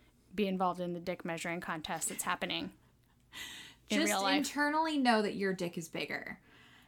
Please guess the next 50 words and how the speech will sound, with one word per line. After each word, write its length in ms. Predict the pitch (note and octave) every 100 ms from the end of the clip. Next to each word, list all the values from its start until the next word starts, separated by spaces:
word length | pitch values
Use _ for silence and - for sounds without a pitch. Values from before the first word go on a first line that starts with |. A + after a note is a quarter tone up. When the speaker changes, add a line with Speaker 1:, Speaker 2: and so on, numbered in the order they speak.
| _
Speaker 2:
and 480 | G3 G3 G3 F#3+ F#3
you 140 | F#3+
don't 340 | F3+ G3 F3 F3+
need 160 | F3
to 60 | E3+
whip 240 | D#3+ -
it 80 | -
out. 320 | - - - - _ _ _ _ _ -
But 140 | A#3+
<laughs> 20 |
it, 120 | C#4 C#4+
it, 260 | C#4 B3 -
it's 240 | D#4+ D#4+ E4
like 160 | E4
what 140 | E4+ D4+
we 120 | D4
just 280 | C#4+ C#4+ -
talked 220 | B3 B3
about 200 | A#3+ A3
earlier, 380 | A3+ B3+ A#3+ G#3
how, 460 | G3+ F#3+ F3+ F#3 - - - - _ -
you 120 | G#3
know, 120 | G3+ F#3
before 420 | F#3 - G#3 A#3
you 220 | A3+ G#3
even 220 | F#3+ F3+
give 320 | F3 F3+ E3+
the 80 | E3+
first 420 | D#3+ F3 C4 - G3
no, 320 | E3+ D#3+ G3+
it 120 | G#3+
needs 200 | E3 D#3+
to 60 | -
be 80 | F#3+
measured. 560 | G3 F#3 F3+ F#3+ F#3
It 140 | F3+ F3
needs 300 | E3+ E3 -
to 100 | F3+
be, 360 | F#3 F3+ F3 F3
you 160 | F3 E3
know, 220 | D#3+ F3+
that 140 | -
you 60 | E3
need 160 | E3 D#3+
to 80 | E3
take 200 | F3+ E3+
a 40 |
beat 320 | D#3+ E3 E3+
and 100 | F3
consider 600 | D#3+ - F3+ F3 E3+ F3+